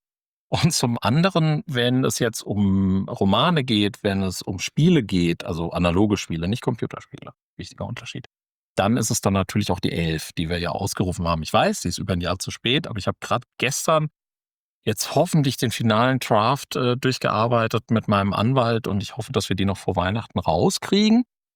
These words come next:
ähm, sodass sie zumindest schon mal fertig ist und steht, dass eben alle gucken können. Und das sollte jedem die Möglichkeit geben, tatsächlich selbstständig Produkte damit rauszubringen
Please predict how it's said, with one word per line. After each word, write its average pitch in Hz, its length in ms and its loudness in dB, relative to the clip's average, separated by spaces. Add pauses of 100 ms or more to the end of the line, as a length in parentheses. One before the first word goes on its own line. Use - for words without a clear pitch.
(260)
ähm, 120 320 4
sodass 113 280 0
sie 110 100 0
zumindest 113 420 0
schon 113 160 -2
mal 98 480 0
fertig 131 500 0
ist 113 120 -2
und 101 140 -2
steht, 127 260 0
dass - 120 -2
eben 101 200 0
alle 110 180 0
gucken - 280 -4
können. 117 200 0
Und 110 140 0
das 107 400 0
sollte 107 480 0
jedem 104 480 2
die 143 80 0
Möglichkeit 127 560 -2
geben, 135 280 0
tatsächlich 123 420 -4
selbstständig 127 520 -2
Produkte - 380 -2
damit - 300 0
rauszubringen 92 560 0